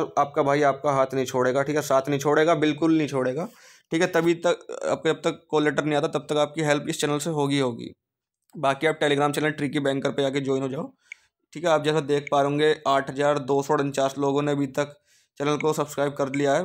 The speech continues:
बाकी आप अपनी की मर्जी है, कर लेना चैनल को सब्सक्राइब। यहाँ पे मैं सबसे पहले अपडेट डालता हूँ,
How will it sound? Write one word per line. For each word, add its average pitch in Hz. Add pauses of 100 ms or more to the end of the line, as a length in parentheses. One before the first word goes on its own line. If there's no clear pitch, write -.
बाकी 139
आप 147 (160)
अपनी 131
की 156
मर्जी 143
है, 165
कर 156
लेना 151
चैनल 151
को 151
सब्सक्राइब। 151
यहाँ 147
पे 156
मैं 160
सबसे -
पहले 151
अपडेट 143
डालता 131
हूँ, 151